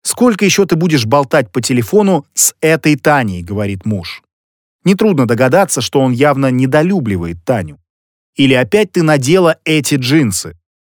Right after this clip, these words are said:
Вы уже понимаете, что говорящему совершенно не нравится этот предмет гардероба. Я не хотел об этом говорить, но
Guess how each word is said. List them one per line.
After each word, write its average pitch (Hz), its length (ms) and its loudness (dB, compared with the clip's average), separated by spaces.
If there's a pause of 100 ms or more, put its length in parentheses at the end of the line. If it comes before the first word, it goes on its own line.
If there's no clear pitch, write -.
(300)
Вы 143 140 2
уже 147 200 2
понимаете, 156 580 0
что - 220 -4
говорящему 110 760 0
совершенно 151 540 -2
не 139 140 2
нравится 127 600 0
этот 104 320 -4
предмет 107 400 -6
гардероба. 104 600 -4 (800)
Я 202 220 0
не 240 100 0
хотел 170 320 0
об 110 140 0
этом 120 180 0
говорить, 185 420 2
но 127 380 2